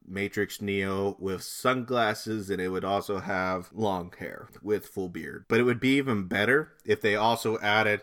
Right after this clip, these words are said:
a genuine lock of his hair so that you could give him real facial hair. With Call of Cthulhu, I think that if he was in the game, it would definitely be that he's almost like Batman. He's the better detective. If you had to put him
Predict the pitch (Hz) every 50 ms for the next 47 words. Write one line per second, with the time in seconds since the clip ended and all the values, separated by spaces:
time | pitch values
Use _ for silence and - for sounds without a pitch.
0 | - - 117 113 110 107 117 117 117 117 113 113 113 104 104 98 - - 101 104
1 | 107 107 104 101 - - 101 107 104 92 - - - 110 110 110 110 107 - -
2 | 95 98 92 - - 92 95 92 90 98 92 95 95 95 92 95 98 95 92 -
3 | - - 98 92 - - 92 87 78 92 85 87 87 - _ _ _ _ _ _
4 | _ _ - - 95 - - - 135 127 123 120 107 101 - - 110 101 - -
5 | 117 123 127 131 135 139 139 139 143 _ _ _ _ _ _ _ _ - 90 95
6 | 95 92 - - - 107 98 92 - _ - 87 87 87 82 82 82 - - -
7 | 113 117 110 95 95 90 85 - - _ - 104 113 117 120 123 127 120 123 120
8 | 127 131 135 135 143 147 156 151 - _ _ _ _ - 110 110 101 87 101 98
9 | 87 85 104 104 101 - - 113 107 101 95 92 90 95 95 98 98 92 87 90
10 | 85 80 - _ _ _ - 110 117 113 113 107 98 95 90 - 95 92 92 87
11 | - - 95 95 - - 101 98 95 101 101 _ _ - 131 117 117 104 87 101
12 | 95 90 90 90 85 87 85 - - 92 87 - - 92 101 110 - _ _ _
13 | _ _ _ _ _ - 104 107 110 113 110 113 117 104 101 107 - - 113 -
14 | - - - 160 139 127 127 131 135 139 139